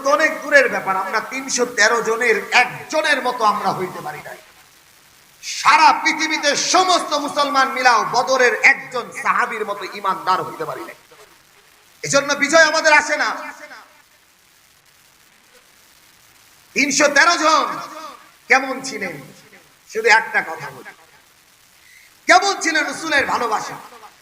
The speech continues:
বদর যুদ্ধের দিন বাচ্চাগুলো আসছিলেন রসুলের কাছে,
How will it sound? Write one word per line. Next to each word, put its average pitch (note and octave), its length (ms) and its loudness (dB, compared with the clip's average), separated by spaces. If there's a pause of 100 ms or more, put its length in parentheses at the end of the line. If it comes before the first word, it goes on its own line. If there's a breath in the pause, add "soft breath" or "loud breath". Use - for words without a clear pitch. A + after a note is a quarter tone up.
(140)
বদর B3+ 300 2
যুদ্ধের C4 400 2
দিন A3+ 440 -6 (2250)
বাচ্চাগুলো B3+ 580 0
আসছিলেন G3+ 560 0
রসুলের E3+ 380 -6
কাছে, - 420 -16